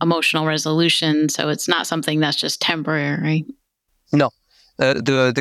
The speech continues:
Speaker 2: the, the idea is to, I mean, if we follow our logic, and what we've been saying for years now is that once a prediction is resolved, once a prediction is updated, it's updated forever until proven wrong.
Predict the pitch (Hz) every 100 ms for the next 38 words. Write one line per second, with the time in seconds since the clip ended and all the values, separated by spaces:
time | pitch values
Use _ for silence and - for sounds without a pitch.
0 | 135 143 131 131 123 117 135 120 - 107
1 | - 135 127 - 147 - _ - 147 -
2 | 147 - 175 190 - 135 123 120 113 156
3 | 233 _ _ _ _ _ _ - 117 120
4 | - 117 117 107 - 139 113 92 123 110
5 | 127 123 - 104 92 - 110 104 113 107
6 | - _ _ _ _ - 123 147 165 160
7 | 123 131 123 - 120 113 107 107 113 185
8 | - - 127 120 113 156 160 - 147 135
9 | 117 107 117 120 - 285 _ _ _ _
10 | _ _ _ - - 113 143 202 120 -
11 | 123 160 139 - - _ _ _ 135 127
12 | - 123 - 127 120 135 160 113